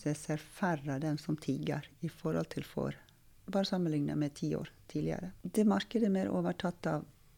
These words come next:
E U S-borgere som kommer hit, kanskje nettopp for å tigge.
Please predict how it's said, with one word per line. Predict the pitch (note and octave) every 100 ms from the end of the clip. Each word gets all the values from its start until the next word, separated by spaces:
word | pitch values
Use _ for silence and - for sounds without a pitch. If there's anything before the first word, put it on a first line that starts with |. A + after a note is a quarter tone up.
| - - - -
E | E3+ E3
U | -
S-borgere | - - D#3+ C#3 C#3+ C#3+ C#3+
som | - D3+
kommer | - E3 D3+ D3+
hit, | C#3+ C#3+ - - - - - - -
kanskje | - F3+ F#3
nettopp | F#3+ - - D3+
for | - -
å |
tigge. | - C#3+ C3+ C#3+